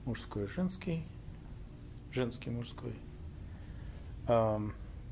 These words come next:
другая, другой вход. Так. Далее. Вот она, сама главная комната. Сейчас только нас только раз, два, три, четыре, пять, шесть, семь, восемь человек пока. Семь, что-то в этом духе.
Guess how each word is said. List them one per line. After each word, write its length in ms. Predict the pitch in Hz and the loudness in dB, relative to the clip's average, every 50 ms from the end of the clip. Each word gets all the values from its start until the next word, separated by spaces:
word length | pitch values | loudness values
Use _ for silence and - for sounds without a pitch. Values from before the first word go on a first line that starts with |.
| - - - - - - - - | -6 -6 -6 -6 -6 -6 0 4
другая, 520 | - 117 117 110 113 113 107 110 110 110 110 - | 6 6 8 8 8 8 8 8 4 2 0 -2
другой 360 | - 123 117 113 113 120 107 98 | 0 0 0 6 8 8 8 8
вход. 320 | - - - 120 113 107 - - | 4 2 2 2 2 2 4 4
Так. 240 | 180 180 - - - - - - - - - - - - - - - - - - | 4 4 4 2 -4 -6 -6 -6 -6 -6 -8 -8 -8 -6 -6 -6 -6 -6 -4 6
Далее. 380 | 123 120 123 117 104 98 95 95 | 10 12 12 12 12 8 4 2
Вот 260 | 101 123 165 - - | 4 4 4 6 6
она, 200 | 139 131 139 - | 6 6 4 4
сама 300 | - - 120 117 123 117 | 4 4 4 6 4 4
главная 360 | 104 110 110 107 104 104 104 | 4 4 4 4 2 0 0
комната. 480 | - - 107 98 92 90 90 - - - | 0 -2 -2 -2 -2 -2 -4 -4 -4 -4
Сейчас 440 | - - 123 120 - 185 156 151 | -2 0 4 8 10 10 10 10
только 280 | - - 147 147 - 139 | 8 4 2 4 4 4
нас 240 | 127 135 143 - - | 4 4 4 2 2
только 680 | - 135 123 123 - - 127 120 117 113 113 110 104 - - - - - - - - - - - - | 2 2 2 4 2 4 4 6 6 6 4 4 0 -2 -6 -6 -6 -6 -6 -6 -6 -6 -6 -4 0
раз, 640 | 117 117 117 117 117 107 - - - - - - - - - - | 4 6 6 6 6 4 0 -4 -4 -4 -6 -6 -6 -4 -4 -2
два, 540 | - 113 113 113 113 113 110 113 110 107 107 - - - - - | 0 2 4 4 4 4 4 2 2 0 0 -2 -4 -6 -2 0
три, 380 | - 107 113 117 117 117 113 110 | 0 0 2 0 0 -2 -2 -2
четыре, 420 | - - 117 117 - 120 110 107 | -4 -4 -4 -2 0 0 0 0
пять, 300 | 107 - - 113 110 110 | 0 2 2 2 4 4
шесть, 320 | - - 120 113 113 - - | 4 4 4 4 2 0 2
семь, 240 | - 123 113 110 104 - 110 | 4 4 4 4 0 0 2
восемь 300 | 127 160 156 - 175 151 | 2 2 4 2 -2 -2
человек 360 | - - 170 160 170 175 175 - | 0 2 2 2 2 0 0 0
пока. 380 | - 170 - - 175 170 165 - - - - - - - | 0 2 4 4 4 4 4 2 -4 -10 -10 -10 -8 -6
Семь, 360 | - - - 147 151 160 165 165 - - - - - | -6 0 4 4 4 4 2 -2 -4 -6 -6 -6 -4
что-то 260 | - - 123 113 135 | -4 -4 -2 -2 -2
в 60 | 123 | -2
этом 160 | - 131 131 | 0 -2 0
духе. 320 | 123 127 120 - - - | 2 0 0 0 -2 -4